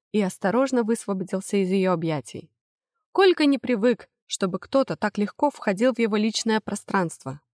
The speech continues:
Даже когда бабушка хотела погладить его по волосам, он инстинктивно вжимал голову в плечи.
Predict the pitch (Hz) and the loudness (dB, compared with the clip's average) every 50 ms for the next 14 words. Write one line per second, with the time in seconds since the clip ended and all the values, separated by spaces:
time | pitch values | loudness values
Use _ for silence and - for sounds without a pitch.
0 | _ _ _ _ _ _ _ _ _ - 180 262 285 262 269 - 254 214 208 233 | _ _ _ _ _ _ _ _ _ -2 0 2 2 2 0 -2 -2 0 2 2
1 | 202 214 254 269 233 202 190 - - 180 - - 160 - - 180 175 180 - - | 4 4 4 4 2 2 -2 -6 -8 -10 -8 -8 -8 -4 -2 0 0 0 -2 -2
2 | 175 165 185 196 190 170 180 - - 185 165 180 175 - - 165 165 156 151 156 | -4 0 0 0 0 0 -2 -6 -6 -4 -2 -4 -4 -2 -2 -2 -2 -2 -4 -4
3 | - - - 226 240 247 233 - _ _ _ _ _ _ - 190 175 - - 185 | -4 -2 0 2 2 2 0 -2 _ _ _ _ _ _ -2 0 0 0 0 0
4 | 214 170 - - - 165 156 160 - - - 277 285 269 247 220 190 170 165 180 | 0 0 -2 -4 -4 -4 -4 -4 -6 -4 -2 -2 0 0 0 -2 -2 -2 -2 0
5 | 185 185 180 170 165 170 190 226 226 208 185 185 - - _ - 170 170 151 143 | 0 2 2 0 0 0 0 0 0 0 -2 -4 -8 -8 _ -2 0 0 0 -2
6 | - - - 143 | -4 -6 -8 -10